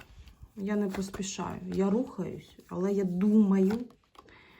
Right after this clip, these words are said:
перед тим, як рухатись. Я знаю, що за кожний мій рух у мене руйнуються міста. Ви знаєте, що він зараз зможе зробити? Цей дурний, не дуже розумний ворог.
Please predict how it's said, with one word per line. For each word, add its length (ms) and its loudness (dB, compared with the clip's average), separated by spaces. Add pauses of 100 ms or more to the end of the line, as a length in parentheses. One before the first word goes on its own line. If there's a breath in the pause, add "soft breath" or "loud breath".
(300 loud breath)
перед 300 2
тим, 160 4
як 240 2
рухатись. 800 -4
Я 180 2
знаю, 380 0
що 180 -10
за 120 -10
кожний 440 2
мій 180 0
рух 220 -2 (140)
у 60 -8
мене 340 -2
руйнуються 640 -4
міста. 420 -10
Ви 80 -4
знаєте, 340 -2
що 220 -2
він 200 2
зараз 320 -2
зможе 320 -6
зробити? 580 -8 (880 loud breath)
Цей 120 -2
дурний, 600 4
не 120 6
дуже 400 4
розумний 520 2
ворог. 500 -12